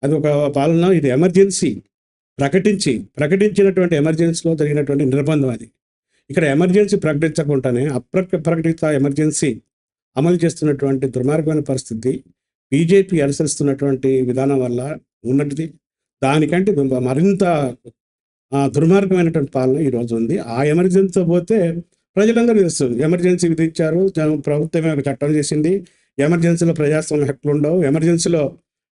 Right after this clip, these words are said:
ఆ, నిర్బంధం ఉంటుందని అందరికీ తెలుసు. కానీ ఇక్కడ ఇక ప్రకటించకుండా అప్రకటిత ఎమర్జెన్సీలు అమలు చేస్తున్నటువంటి పరిస్థితి ఉంది. ఇది, ఇది నయా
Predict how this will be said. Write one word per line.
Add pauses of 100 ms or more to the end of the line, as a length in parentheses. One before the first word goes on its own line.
ఆ,
నిర్బంధం
ఉంటుందని
అందరికీ
తెలుసు.
కానీ
ఇక్కడ
ఇక
ప్రకటించకుండా
అప్రకటిత (460)
ఎమర్జెన్సీలు
అమలు
చేస్తున్నటువంటి
పరిస్థితి
ఉంది.
ఇది, (440)
ఇది
నయా